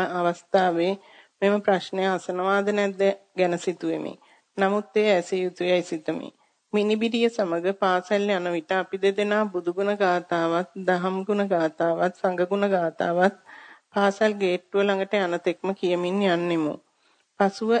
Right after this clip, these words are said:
ඇය වම් කකුල තියලා පාය තබන විට, පාය තබන හැටි කියා දුනිමි.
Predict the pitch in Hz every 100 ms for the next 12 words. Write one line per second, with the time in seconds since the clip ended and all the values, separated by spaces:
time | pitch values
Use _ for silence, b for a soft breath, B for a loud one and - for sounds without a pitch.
0 | - 185 170 185 190 180 185 185 202 -
1 | 175 - 170 175 190 - 214 180 175 165
2 | 185 - 196 196 196 185 180 180 175 196
3 | 196 _ _ _ - 190 - 185 196 -
4 | 190 190 196 196 165 - 196 - 190 196
5 | 175 185 175 147